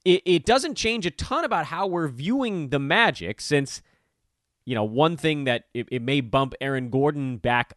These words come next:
up to the fore a bit more often here in the short term. We don't know what it means for next season.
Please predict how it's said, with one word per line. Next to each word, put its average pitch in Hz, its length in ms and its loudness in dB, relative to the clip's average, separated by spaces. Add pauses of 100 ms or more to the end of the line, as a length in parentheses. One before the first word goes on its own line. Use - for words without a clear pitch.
(100)
up 160 280 0 (180)
to 143 120 0
the 110 80 0
fore 196 580 4
a 123 80 0
bit 120 220 -2
more 113 220 -2
often 110 280 0
here 120 240 -6
in 110 80 -6
the 104 60 -6
short 147 380 -6
term. 107 220 -8
We 127 80 -4
don't 113 140 -2
know 110 100 -2
what 98 120 -4
it 82 80 -10
means 113 260 -6
for - 120 -12
next 113 420 -6
season. 92 420 -8